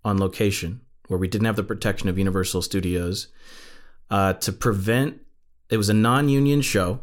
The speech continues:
So what they would do is, uh, the crew would fax the call sheet to the union office and say, "Hey, here's where we're gonna be on this day.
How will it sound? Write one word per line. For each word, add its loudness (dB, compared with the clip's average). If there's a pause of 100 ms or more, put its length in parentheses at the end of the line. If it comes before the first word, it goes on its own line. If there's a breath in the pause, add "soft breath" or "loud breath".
(120)
So 2 (440 loud breath)
what 2
they 4
would 2
do 4
is, 2
uh, 2
the 2
crew 0
would 2
fax -4 (320)
the -2
call 0
sheet -2 (240)
to 0
the 2
union 2
office -6 (320)
and -10
say, -2
"Hey, 0
here's 0
where 2
we're 2
gonna 4
be 2
on 4
this 0
day. 0